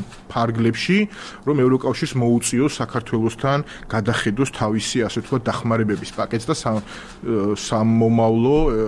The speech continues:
ინტეგრაციულ პროცესებს. ის იმედიც მაქვს, რომ ეს, ესე არ მოხდება. ეს არის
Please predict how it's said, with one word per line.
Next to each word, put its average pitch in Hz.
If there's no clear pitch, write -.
ინტეგრაციულ 110
პროცესებს. -
ის 131
იმედიც 127
მაქვს, 127
რომ -
ეს, -
ესე 151
არ 123
მოხდება. 107
ეს 120
არის 175